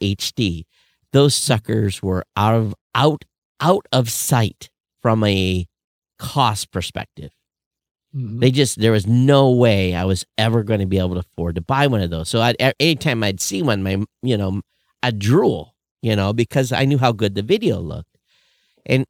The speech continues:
Speaker 1: out of the box, he pulls three of those. And I said, "Wow, you were a big spender." He said, "Oh, no, no, no, no, no." He said, um, "I got these off, uh, eBay." He said, "I got 'em for a hundred fifty bucks a piece."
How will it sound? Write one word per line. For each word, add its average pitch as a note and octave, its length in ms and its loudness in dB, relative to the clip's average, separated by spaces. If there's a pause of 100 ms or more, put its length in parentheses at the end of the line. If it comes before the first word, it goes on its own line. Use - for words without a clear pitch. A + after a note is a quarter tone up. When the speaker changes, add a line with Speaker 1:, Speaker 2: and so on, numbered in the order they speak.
(100)
Speaker 1:
out D#3+ 140 2
of D#3 40 -2
the D3 80 2
box, A2 300 -2
he D3+ 100 0
pulls C#3+ 340 0
three B3 280 0
of A3+ 60 2
those. G#2+ 260 2
And G#2+ 100 0
I G#2+ 40 2
said, G#2+ 260 -2
"Wow, B2+ 440 0
you A2+ 200 2
were A#3+ 120 4
a - 40 2
big A2 260 -2
spender." G2 540 -2 (580)
He - 80 -6
said, G#2+ 220 2
"Oh, G2 160 4
no, D#2 320 -2 (140)
no, F2+ 140 0
no, F2 160 0
no, E2 160 -2
no." E2 240 -2
He F2+ 160 -2
said, F2 360 -2 (640)
um, E2+ 580 -4 (380)
"I G#2+ 160 0
got F#2 240 -2
these G2+ 200 2
off, F2 280 0 (100)
uh, E2+ 460 -4 (240)
eBay." G2+ 460 2 (640)
He A#2 140 -2
said, G2+ 260 2
"I - 20 2
got G2 160 -2
'em F#2+ 60 -2
for F#2 120 -4
a F2 40 -2
hundred G#2 280 0
fifty G2+ 280 -4
bucks F2 280 -4
a F2+ 60 -8
piece." G2+ 640 -4